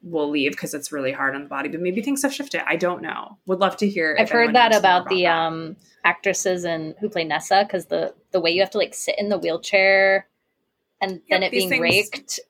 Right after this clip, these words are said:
Speaker 2: is, like, a whole situation. So,
Speaker 1: Oh,
Speaker 2: yeah,
Speaker 1: yeah.
Speaker 2: I don't know,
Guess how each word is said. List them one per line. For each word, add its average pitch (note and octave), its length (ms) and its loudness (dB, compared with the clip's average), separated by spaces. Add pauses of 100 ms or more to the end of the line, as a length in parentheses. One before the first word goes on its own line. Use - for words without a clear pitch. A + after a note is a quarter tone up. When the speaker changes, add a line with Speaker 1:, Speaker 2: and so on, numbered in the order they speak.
Speaker 2:
is, C#4+ 220 6
like, E4 200 6
a E4 140 8
whole C4 640 6
situation. A#3+ 1040 2 (600)
So, - 160 2
Speaker 1:
Oh, E3+ 220 2
Speaker 2:
yeah, F3 100 6
Speaker 1:
yeah. - 60 6
Speaker 2:
I - 60 -2
don't - 160 -10
know, A#3 60 4